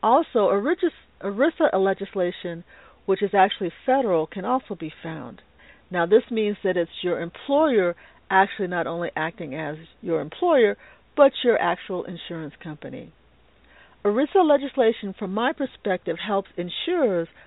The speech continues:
a great deal more than you, the injured, or the insured. Why Congress would set up laws to help the rich and hurt the poor, for me, is difficult to understand. Yet there is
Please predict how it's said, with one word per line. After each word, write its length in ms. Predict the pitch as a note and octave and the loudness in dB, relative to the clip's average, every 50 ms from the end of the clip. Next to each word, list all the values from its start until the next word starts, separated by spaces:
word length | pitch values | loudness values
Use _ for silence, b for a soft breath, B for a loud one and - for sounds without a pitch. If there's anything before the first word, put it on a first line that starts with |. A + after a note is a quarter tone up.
| b b - | b b -14
a 100 | F#3+ F3+ | -12 -10
great 360 | E3+ - C4+ D#4 D#4+ B3 G3+ | -6 -2 0 0 0 -2 -2
deal 240 | G3 A3+ A3+ G#3+ G#3 | 0 2 2 2 2
more 320 | G3 G3 G3 G3 F#3 F3+ | 0 -2 0 0 0 0
than 220 | F3 F3+ E3+ E3+ F3+ | -2 -2 -4 -4 -2
you, 360 | G3 G#3 G3 E3 D3 D#3 E3+ - _ | -2 -2 -2 -4 -6 -8 -12 -14 _
the 80 | - E3 | -8 -8
injured, 560 | - - F#3 F3+ E3+ - - D3+ D3+ D#3 - - | -6 -6 -8 -8 -8 -10 -12 -14 -14 -14 -16 -14
or 160 | - E3+ F3 E3 | -10 -8 -8 -6
the 120 | F3 F3+ | -6 -6
insured. 580 | F#3 F#3 F3+ - - F#3+ E3+ E3 D#3 D3 - - _ B B B B B B B B - | -6 -6 -8 -8 -8 -6 -6 -6 -8 -10 -12 -16 _ B B B B B B B B 0
Why 220 | G3 A3+ C#4 D#4+ E4+ | 4 4 4 4 2
Congress 560 | - - - D4 C#4+ C#4+ C#4 B3 C4 B3+ B3 - - b b b b _ _ | 0 -4 -2 0 0 0 0 0 -2 -4 -4 -6 -12 b b b b _ _
would 140 | - F3 E3 - - - | -2 -2 -2 -2 -2 0
set 180 | C#4+ C4+ C#4 D4 | 2 2 4 4
up 140 | C#4+ C#4 - | 2 2 -2
laws 460 | - B3 B3 B3+ C4 B3 G3+ E3+ E3 F3+ - | -2 2 4 4 6 6 4 2 0 -2 -4
to 60 | F#3 F3+ | -8 -6
help 260 | F3+ A#3 A#3+ - - | -4 -4 -4 -4 -4
the 120 | D4+ C#4+ | -6 -6
rich 340 | C4+ C4+ D#4+ D#4+ A#3 E3+ - - - | -2 2 2 4 4 2 0 -6 -10
and 140 | - E3 D#3 | -12 -10 -6
hurt 180 | G3 G3 G3+ - | -6 -4 -2 -2
the 100 | C#4+ C4+ | -4 -4
poor, 520 | - - - F4+ E4+ C4+ G#3+ F3 E3+ E3 B B B B B B B _ _ | -4 0 2 2 4 4 2 0 -2 -6 B B B B B B B _ _
for 140 | - A#3 A#3 | 0 2 2
me, 300 | A3+ A#3+ C#4+ C#4 A3 E3+ | 2 2 2 2 2 2
is 80 | E3 E3+ E3+ | 0 -2 -2
difficult 500 | - F3+ F#3 - F#3+ - - - F3+ F3+ - | -4 -4 -4 -4 -8 -10 -8 -8 -8 -8 -8
to 80 | - | -10
understand. 720 | G3 F#3 F3+ F#3 F#3+ - - - E3+ E3 E3 D#3 C#3 A#2 - - b b b b b b _ | -10 -10 -10 -12 -14 -14 -12 -10 -8 -8 -8 -8 -12 -14 -16 -18 b b b b b b _
Yet 280 | - F#3+ F#3+ E3+ - - - | 0 0 2 2 2 2 4
there 380 | G#3 G#3+ G3+ - C#4 D#4+ E4+ | 4 6 6 4 2 2 0
is 80 | E4 | 0